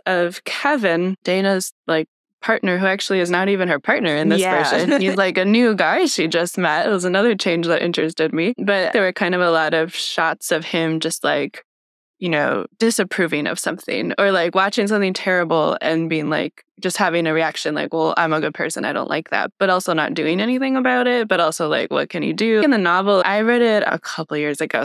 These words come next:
Speaker 1: I remember feeling very fascinated by the fact that Kevin and Dana both end up in this place. And they have a conversation in the show where they're like, "How weird is it that, like, this is getting normalized for us? Like, this already feels kind of normal."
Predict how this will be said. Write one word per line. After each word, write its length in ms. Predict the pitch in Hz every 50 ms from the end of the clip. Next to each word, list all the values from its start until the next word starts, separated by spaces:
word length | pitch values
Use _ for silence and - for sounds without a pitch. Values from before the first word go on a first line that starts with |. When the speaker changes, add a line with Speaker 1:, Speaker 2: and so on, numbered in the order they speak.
| - -
Speaker 1:
I 60 | 175
remember 500 | 170 175 175 175 175 190 214 233 233 226
feeling 460 | 208 - 185 175 175 175 170 165 165 - _ _ _ _ _ _ _ _ -
very 260 | 170 175 180 185 190
fascinated 800 | - - 160 170 - - 175 165 160 151 156 156 151 151 147 -
by 280 | - 151 147 147 147 147
the 100 | 151 156
fact 480 | - - 156 156 151 _ - - - _ _ _ _ _ _ _ - -
that 260 | 160 156 143 - - - _ _ -
Kevin 260 | - - 160 170 175
and 80 | 165 160
Dana 220 | 160 156 156 156
both 260 | 151 - 147 160 160 -
end 140 | 165 156
up 160 | 151 147 - 151
in 80 | 151 143
this 160 | 147 156 -
place. 460 | _ - - 151 143 147 147 - -
And 160 | - 180 190
they 60 | 175
have 160 | 190 185 165 180
a 40 |
conversation 520 | 175 - 180 160 156 160 - 165 160 - 156
in 80 | 143
the 80 | 143 143
show 340 | - - 170 151 147 143 143
where 140 | 143 143 143
they're 160 | 139 135 135
like, 180 | 139 139 -
"How 240 | - - 165 147 147
weird 280 | 147 143 143 147 147 151
is 140 | 147 147 -
it 180 | 151 147 - -
that, 120 | 147 -
like, 180 | - 147 143 -
this 200 | - 143 - -
is 160 | 170 156 151
getting 360 | - - 165 156 147 143 143
normalized 680 | 143 143 139 139 143 139 - - 58 - 196 190 - -
for 200 | - - - -
us? 240 | - - 202 - -
Like, 180 | - 170 160 165
this 140 | 160 156 -
already 300 | 165 151 156 160 - -
feels 300 | - - 165 - - - -
kind 180 | - 165 160
of 60 | 151 151
normal." 540 | 151 147 143 - - - - - - -